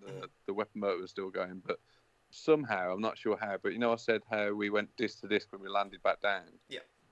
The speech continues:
Speaker 1: In that impact, somehow our rep-, our weapon belt got ripped off.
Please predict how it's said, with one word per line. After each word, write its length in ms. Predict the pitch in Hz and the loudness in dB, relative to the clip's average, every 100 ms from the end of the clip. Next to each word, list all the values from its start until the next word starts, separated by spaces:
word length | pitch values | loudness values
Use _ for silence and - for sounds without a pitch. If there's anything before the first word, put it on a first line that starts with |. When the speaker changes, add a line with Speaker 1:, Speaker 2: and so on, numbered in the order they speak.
| _ _ _ _ _ - | _ _ _ _ _ -4
Speaker 1:
In 180 | 123 123 | 0 2
that 160 | 117 - | 2 2
impact, 420 | 120 117 - - | 0 0 -2 -4
somehow 380 | - 110 107 104 | -2 -2 0 2
our 160 | 107 107 | 2 4
rep-, 180 | 113 _ - | 0 _ 2
our 120 | 104 | 2
weapon 280 | 113 117 131 | 2 -2 0
belt 200 | 135 139 | 2 2
got 160 | 139 - | 0 -2
ripped 200 | - - | -6 0
off. 160 | 175 | -2